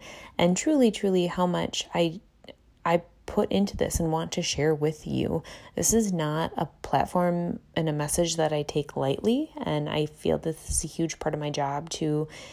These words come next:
share and to expand and to listen and evolve with each and every one of you. So thanks for being along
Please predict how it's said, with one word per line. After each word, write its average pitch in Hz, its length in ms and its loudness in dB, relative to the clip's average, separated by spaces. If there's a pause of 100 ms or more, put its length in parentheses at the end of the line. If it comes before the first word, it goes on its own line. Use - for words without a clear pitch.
(140)
share - 540 2
and 147 220 -2
to 160 120 0
expand 147 840 -4
and 151 280 -2
to 151 520 -2
listen 156 680 2
and 147 140 2
evolve 143 600 0
with 151 260 0
each - 200 -4
and 151 80 -2
every 143 220 -2
one 147 180 -4
of 147 140 -6
you. - 280 -2
So - 480 0
thanks 190 260 -4
for - 100 -10
being 160 280 -2
along 160 500 -2